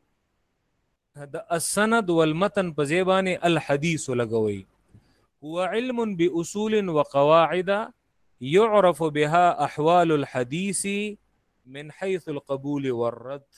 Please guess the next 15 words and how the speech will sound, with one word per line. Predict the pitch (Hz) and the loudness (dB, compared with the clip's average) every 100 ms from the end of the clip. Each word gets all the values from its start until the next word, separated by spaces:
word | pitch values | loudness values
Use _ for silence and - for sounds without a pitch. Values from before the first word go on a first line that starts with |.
| _ _ _ _ _ _ _ _ _ _ _ _ _ 120 | _ _ _ _ _ _ _ _ _ _ _ _ _ _
دا | 143 175 185 185 - _ _ _ - | -6 -4 -2 -4 -8 _ _ _ -6
په | 135 | -4
دویمه | 131 175 190 170 | -2 -2 0 0
طریقه، | 147 143 139 180 | 0 -2 -2 -2
په | 147 | 0
دې | 147 151 | 0 -2
طریقه | 135 127 147 | -2 -4 -2
به | 139 | -2
موږ | 131 131 - | -4 -6 0
تعبیر | 117 117 123 113 | 0 0 -2 -4
کوو. | - 107 95 _ _ _ _ _ 156 | -4 -6 -6 _ _ _ _ _ -8
هو | 160 | -2
علم | 175 160 202 226 214 196 | -2 0 -2 0 -2 0
بأصول | 160 147 160 - 196 202 190 165 | 0 0 -2 -4 -2 2 2 2
وقواعد | 147 135 135 139 156 156 165 165 175 185 | 2 2 4 6 6 4 2 2 4 2